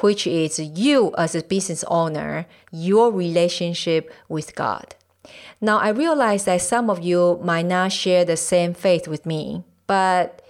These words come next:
hear me out if I ask you a question, who knows the iPhone most? You probably answer either Steve Jobs or engineers in Apple, right? Because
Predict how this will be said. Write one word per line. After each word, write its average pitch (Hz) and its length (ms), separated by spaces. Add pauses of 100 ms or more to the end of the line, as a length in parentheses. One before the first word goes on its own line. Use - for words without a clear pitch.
(140)
hear 269 360
me 214 160
out 165 480
if 180 160
I 180 80
ask 196 340
you 185 80
a 170 60
question, 170 800 (140)
who 190 180
knows 180 320
the 170 80
iPhone 165 680
most? - 560 (680)
You 208 160
probably 180 1000
answer 185 680 (280)
either 160 720
Steve 254 320
Jobs 170 540
or 180 420
engineers 170 840 (100)
in 170 260
Apple, - 480 (200)
right? 180 400 (640)
Because 220 680